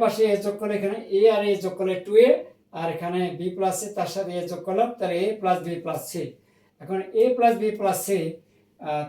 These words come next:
তিন কোণের সমষ্টি হচ্ছে একশো আশি ডিগ্রি, একশো আশি ডিগ্রি। তাহলে অতএব, আহ, A equal হচ্ছে নব্বই ডিগ্রি, অর্থাৎ নব্বই ডিগ্রি মানে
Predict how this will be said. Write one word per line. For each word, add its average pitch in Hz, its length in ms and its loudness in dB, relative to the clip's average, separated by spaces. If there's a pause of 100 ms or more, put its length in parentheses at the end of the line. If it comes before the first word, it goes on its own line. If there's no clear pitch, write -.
তিন 202 200 -4
কোণের 208 280 -4
সমষ্টি 185 300 -6
হচ্ছে 185 180 -6 (100)
একশো 208 240 -4 (760)
আশি 180 360 -2
ডিগ্রি, 123 260 -10 (840)
একশো 160 380 -6 (720)
আশি 180 160 -4 (100)
ডিগ্রি। 123 220 -6 (380)
তাহলে 170 260 -4
অতএব, 196 420 0 (680)
আহ, 147 300 -10 (320)
A 202 40 -2 (180)
equal 190 280 -6
হচ্ছে 208 240 -6 (2000)
নব্বই 170 340 -4
ডিগ্রি, 196 200 -2 (580)
অর্থাৎ 165 280 -4 (100)
নব্বই 202 340 -2
ডিগ্রি 226 240 2 (500)
মানে 180 180 -2